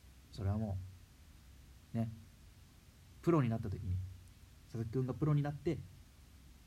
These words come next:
で、まあ、阪神に入団するか、他のチームに行くか分かんないですけども、甲子園で投げた時に見に行きましょう。いつかね、もしかしたらね、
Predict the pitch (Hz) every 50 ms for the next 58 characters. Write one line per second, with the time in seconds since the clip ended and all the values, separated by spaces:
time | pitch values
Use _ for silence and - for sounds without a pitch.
0 | - - - - 117 117 113 107 101 92 90 92 92 - - - - - - -
1 | - - - - - 113 107 101 92 95 95 95 98 104 107 113 113 107 - 120
2 | 117 120 123 110 95 92 104 95 101 113 113 110 107 107 107 98 95 - - -
3 | - - 123 117 107 104 107 104 92 - 117 104 104 135 147 165 156 135 - -
4 | 104 98 92 90 92 - - - 107 104 98 113 123 113 104 117 139 156 143 135
5 | 151 156 170 160 117 - - - - - - - - - - - - - - -
6 | - - - - - - 110 113 113 110 113 113 113 120 113 95 92 - - -
7 | - - - - - - - - - - - - - - - - 123 120 117 -
8 | 131 120 120 117 113 120 117 - - 104 - 95 90 95 95 95 92